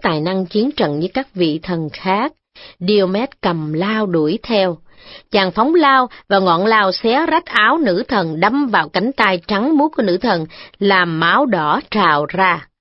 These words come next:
Aphrodite hét lên đau đớn, buông rơi đứa con. Thần Apollyon vội đến đỡ lấy Ene, tung ra một đám mây mù dày đặc, che giấu cho chàng. Nữ thần cầu vòng Iris đến dìu Aphrodite đưa nàng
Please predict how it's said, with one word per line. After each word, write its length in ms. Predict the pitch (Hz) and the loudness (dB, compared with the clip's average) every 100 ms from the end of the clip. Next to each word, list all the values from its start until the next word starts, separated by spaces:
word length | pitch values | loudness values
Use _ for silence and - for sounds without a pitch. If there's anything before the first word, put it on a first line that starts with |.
| _ _ _ _ - | _ _ _ _ -2
Aphrodite 640 | 262 302 285 277 285 262 | 0 2 2 2 0 0
hét 380 | 247 214 339 - | 0 0 -2 0
lên 320 | 240 233 214 | 0 2 2
đau 260 | 214 208 208 | 2 2 2
đớn, 360 | 190 208 269 349 - _ | 2 0 0 -4 -12 _
buông 300 | 208 262 277 | 0 4 4
rơi 380 | 262 220 240 240 | 2 0 0 2
đứa 180 | 214 277 311 | 2 0 0
con. 340 | 233 226 214 196 _ _ _ - | 0 0 -2 -10 _ _ _ -2
Thần 220 | 196 165 | 0 2
Apollyon 560 | 175 190 196 190 185 | 0 0 0 0 0
vội 300 | 170 170 156 | -2 0 0
đến 360 | 170 190 240 277 | 2 2 2 0
đỡ 260 | 175 156 165 | -2 -2 -2
lấy 400 | 233 214 240 - | 0 0 -2 -2
Ene, 540 | 220 196 190 196 180 - _ - - | -2 0 0 0 -2 -6 _ -14 0
tung 240 | 294 311 | 2 2
ra 220 | - 269 | 2 0
một 140 | 262 185 | 0 0
đám 320 | 196 254 339 | 0 2 2
mây 220 | 302 320 | 2 2
mù 340 | 294 233 190 175 | 2 2 2 0
dày 220 | 180 185 170 | 0 0 0
đặc, 180 | 165 - _ _ _ | -2 -4 _ _ _
che 300 | 220 214 196 | 0 2 2
giấu 380 | 180 175 175 262 302 | 0 0 0 0 -2
cho 140 | 220 190 | -2 0
chàng. 320 | 185 160 147 123 _ _ _ _ _ _ _ _ - | -2 -4 -6 -18 _ _ _ _ _ _ _ _ -2
Nữ 100 | 220 320 | 0 2
thần 160 | 208 | 0
cầu 180 | 190 202 | 0 0
vòng 220 | 185 180 | 2 0
Iris 340 | 220 220 294 339 | 0 2 0 -2
đến 300 | 214 214 285 302 | 0 0 2 0
dìu 220 | 202 175 | 2 2
Aphrodite 680 | 175 226 254 247 - 240 233 | 0 0 -2 -2 -2 0 0
đưa 340 | 196 226 262 | 0 2 2
nàng 280 | 254 202 165 | 2 0 -4